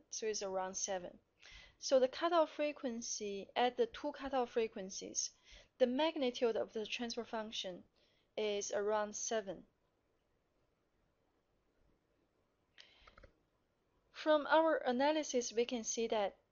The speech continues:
the pass band is defined as the two cutoff frequency difference. So that should be less than two kilohertz. The quality fa-, factor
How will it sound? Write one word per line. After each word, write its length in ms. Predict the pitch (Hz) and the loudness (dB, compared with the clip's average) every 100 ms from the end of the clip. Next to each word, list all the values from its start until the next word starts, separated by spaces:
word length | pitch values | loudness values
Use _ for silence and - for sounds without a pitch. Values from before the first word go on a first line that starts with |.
| _ _ _ _ _ _ | _ _ _ _ _ _
the 80 | 269 | 0
pass 340 | - 311 330 | 2 2 2
band 300 | - 285 247 | 4 2 4
is 160 | 208 214 | 0 -2
defined 480 | - 214 247 233 233 | -4 -4 0 0 0
as 360 | 208 208 208 | 2 2 0
the 120 | - 214 | -2 -2
two 220 | - 254 | 0 -2
cutoff 380 | 247 254 240 - | 0 0 0 2
frequency 560 | 226 226 220 208 202 | 0 2 -2 -4 -4
difference. 580 | 202 208 - - - - _ - - - - | -6 -8 -8 -8 -6 -6 _ -20 -16 -16 0
So 140 | 277 | 4
that 160 | 277 339 | 6 6
should 240 | - 277 | 2 0
be 120 | 254 | -2
less 320 | 226 247 294 302 | 0 4 4 2
than 260 | 254 226 | -4 -6
two 280 | - - 254 - | -8 -6 -6 -2
kilohertz. 760 | 269 247 - - - - - _ _ _ _ _ _ _ _ _ _ _ _ _ _ _ _ _ - _ _ _ _ _ _ _ - _ | -2 -2 -2 -8 -8 -8 -8 _ _ _ _ _ _ _ _ _ _ _ _ _ _ _ _ _ -20 _ _ _ _ _ _ _ -20 _
The 100 | 254 | -2
quality 460 | 254 349 349 294 262 | 6 8 8 4 0
fa-, 260 | - 269 - | 4 2 2
factor 520 | - 277 277 254 214 | 0 0 0 -2 -2